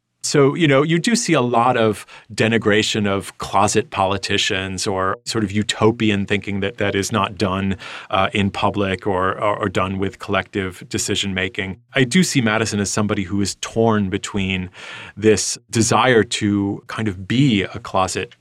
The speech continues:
politician and also to have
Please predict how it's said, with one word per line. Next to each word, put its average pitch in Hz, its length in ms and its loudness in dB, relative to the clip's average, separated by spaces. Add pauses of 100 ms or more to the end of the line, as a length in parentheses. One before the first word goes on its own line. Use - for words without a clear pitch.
politician 95 680 -2
and 104 580 0
also 98 420 0
to 95 440 -4
have 95 380 -2